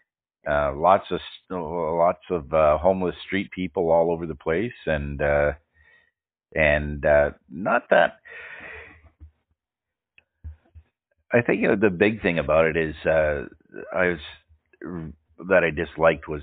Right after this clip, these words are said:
the smoke and the, the casinos and the stench on your clothing all the time from all the tobacco smoke. That was the worst part about it.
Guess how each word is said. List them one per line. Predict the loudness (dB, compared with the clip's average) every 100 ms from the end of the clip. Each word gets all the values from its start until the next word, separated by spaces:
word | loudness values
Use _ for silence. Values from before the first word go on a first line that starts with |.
| -12 -14
the | -14 -14 -10
smoke | 0 0 0 -6
and | -8
the, | -6 -8 -10
the | -10 -8
casinos | -8 -10 -6 -4 -2 -4 -6 -8
and | -8
the | -6 -10 -16 0
stench | 2 2 -4
on | -6 -4
your | -6 -4
clothing | -2 0 -2 -2
all | -2 -2
the | -4
time | -2 -2 -4
from | -4 -2
all | 0
the | -2 -6
tobacco | 0 0 0 -4 -8
smoke. | -8 -8 -2
That | 0
was | 0 -4
the | -4
worst | -2 -4 -2
part | 0 0
about | 0 -4
it. | -4